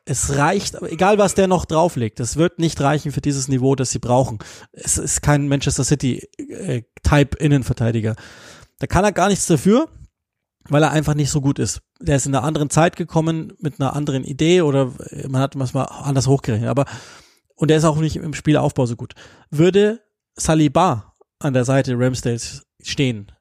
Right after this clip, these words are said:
behaupte ich, spielt er den Ball nach rechts und nicht nach vorne und dann gibt's kein Tor, weil dann passiert nichts.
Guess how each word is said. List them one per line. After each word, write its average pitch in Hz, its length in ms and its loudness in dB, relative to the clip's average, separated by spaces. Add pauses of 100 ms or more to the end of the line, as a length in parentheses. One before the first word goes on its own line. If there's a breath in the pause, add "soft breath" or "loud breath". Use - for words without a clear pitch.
(140)
behaupte 156 460 2
ich, 104 380 -4
spielt 160 340 0
er 156 80 0
den 131 160 -2
Ball 135 140 2
nach 127 180 -2
rechts 151 280 0
und 131 120 -6
nicht 123 180 -6
nach 120 140 -4
vorne 120 260 -2
und 104 80 -6
dann 110 100 -4
gibt's 117 200 -8
kein 117 160 -6
Tor, 120 240 0 (240 loud breath)
weil 117 100 0
dann 113 100 0
passiert 120 320 0
nichts. - 300 -12